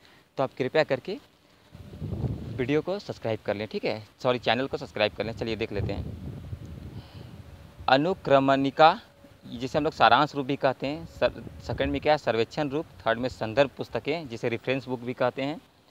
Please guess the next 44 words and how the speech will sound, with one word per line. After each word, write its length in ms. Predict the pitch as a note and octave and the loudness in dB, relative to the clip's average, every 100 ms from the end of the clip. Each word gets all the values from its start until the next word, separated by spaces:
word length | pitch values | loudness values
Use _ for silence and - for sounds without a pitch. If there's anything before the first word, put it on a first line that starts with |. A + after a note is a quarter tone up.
| - - - _ | -20 -20 -20 _
तकनीकी 540 | B2+ C3+ C3+ C#3 E3+ F3+ _ _ - | -4 -2 -2 -2 -4 -6 _ _ -4
अनुवाद 480 | A#2+ B2 A#2 C3 - | -2 2 6 4 4
के 140 | A#2+ | -2
रूप 240 | G#2 F#2 | -2 -4
में। 160 | F#2+ F2+ - - - - - | -8 -10 -14 -20 -20 -16 -12
जैसा 280 | - D#3 E3 | -4 0 0
कि 100 | F3 | 0
नाम 220 | D3+ C3+ | 2 2
से 100 | C3+ | 2
ही 60 | F3 | 0
पता 180 | D3 B2+ | 2 2
चलता 280 | - G#2+ A#2+ | 2 2 2
है 60 | |
तकनीकी 380 | - A#2 B2+ B2 | 0 -2 -2 -2
अनुवाद 400 | C3 A#2 A#2 B2 - | -2 2 2 2 4
क्या 120 | A#2+ | 4
होता 260 | A#2 A2+ | 4 4
है, 200 | A#2 B2 | 4 4
reference 380 | A#2 A2 B2 B2+ | 2 -2 -2 -2
book 180 | A#2 B2 - - | -4 -6 -6 -2
आप 160 | A2+ | -2
लोगों 180 | A#2+ A#2+ | 0 -2
ने 100 | B2 | -4
graduation 360 | A2+ A2 - C3+ | -4 -6 -4 -6
में 120 | B2+ | -4
पढ़ाई 240 | B2 A2+ | -4 -4
किया 260 | A#2+ A2 A#2 | -4 0 2
होगा, 200 | A2 A2+ | 2 0
तो 120 | C#3+ | 0
आप 80 | C3+ | -4
देखे 240 | B2+ - | -4 -4
होंगे 220 | D3+ C#3+ D3 | -6 -6 -4
आपका 240 | B2+ B2 D3 | -2 0 0
जो 80 | D3 - | 0 0
text 260 | D3 - | 0 0
book 160 | C3+ - | -8 -4
होता 240 | A#2 A#2 | -4 0
है, 100 | A#2+ | 0
जैसे 180 | A2+ A#2+ | -2 -4
एनसीईआरटी 420 | A#2 G#2+ B2+ B2 | -6 0 0 0
complete 360 | B2 G#2+ G2+ A#2+ | -4 -6 -6 -6
करने 240 | - A2 | -4 -2
के 120 | A2 G#2+ | 0 0
बाद 240 | G2 | 0